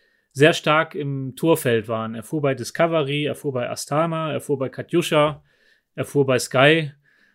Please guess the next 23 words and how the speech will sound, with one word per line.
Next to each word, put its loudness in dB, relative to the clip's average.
Das -18
sind -4
alles 2
Teams, -2
äh, 4
die -6
immer 4
witzigerweise 0
auch -6
ganz -4
oft, -6
außer -8
Katjuscha -6
vielleicht, -8
aber -8
sehr -2
oft -8
sehr -2
stark -2
auch -6
irgendwo -6
vertreten -4
waren. -4